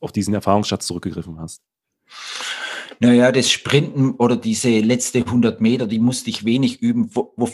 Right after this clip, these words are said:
Speaker 2: was ich eher immer geübt habe und auch gerne geübt habe, weil damals war nun mal Jobes Ondieki der bestimmte Mann, später dann auch mit Said Aouita zusammen, würde ich mal sagen. Äh, später kam dann Haile Gebrselassie, aber die waren ja dann schon wieder so,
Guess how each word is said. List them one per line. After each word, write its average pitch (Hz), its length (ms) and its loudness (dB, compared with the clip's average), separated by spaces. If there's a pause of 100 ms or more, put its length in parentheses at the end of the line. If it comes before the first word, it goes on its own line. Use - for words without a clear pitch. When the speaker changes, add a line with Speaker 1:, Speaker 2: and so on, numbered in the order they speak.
(140)
Speaker 2:
was 120 200 2
ich 127 180 -6
eher 135 440 4
immer 131 240 2
geübt 135 480 -4
habe 120 180 2
und 117 80 4
auch 110 220 0
gerne 131 300 2
geübt 120 400 -4
habe, 120 140 -2
weil 113 100 2
damals 123 500 0
war 123 200 4
nun 127 140 0
mal 113 160 2
Jobes 120 400 -2
Ondieki 117 720 -2 (420)
der 117 160 2
bestimmte 117 520 0
Mann, 123 280 2
später 123 360 0
dann 117 160 2
auch 110 360 0 (100)
mit 143 280 2
Said 123 320 2
Aouita 123 520 0
zusammen, 123 460 0
würde 113 160 -4
ich - 340 -20
mal 104 120 0
sagen. 123 460 -2 (640)
Äh, 120 160 0
später 120 320 2
kam 117 220 2
dann 107 200 2
Haile 110 240 2
Gebrselassie, 110 800 0
aber 104 140 0
die 110 160 -4
waren 120 220 4
ja 113 80 2
dann 110 220 2
schon 110 320 -2
wieder 110 220 -4
so, 127 520 -4